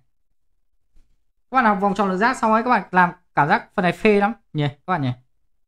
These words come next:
Chả cần tính toán gì. Cứ nhìn một phất. Câu hai bảy. <laughs>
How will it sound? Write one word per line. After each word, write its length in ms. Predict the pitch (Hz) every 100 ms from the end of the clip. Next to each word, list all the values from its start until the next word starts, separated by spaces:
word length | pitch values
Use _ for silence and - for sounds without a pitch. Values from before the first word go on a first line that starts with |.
| _ _ _ _ _ _ _ _ _ _ _ _ _ _ _ _ _ _ _ _ _ _ _ -
Chả 160 | 139
cần 140 | 160 156
tính 120 | 170
toán 220 | 190 196
gì. 80 | 190 - _ _ _ _ _ _ _ _ _ _ _ -
Cứ 100 | 226
nhìn 220 | 240 202
một 140 | 156 -
phất. 140 | 220 - _ _ _ _ _ _ _ _ _ _ _ _ _ _ _ _ _ _ _ -
Câu 80 | 196
hai 140 | 208
bảy. 360 | 202 190 123 123 _ _ _ _ _ _ _ _ _ _ _ _ _ _ _ _ _ _ _ _ _ _ _ _ _ _ _ _ _ _ _ _ -
<laughs> 480 | 147 131 202 - -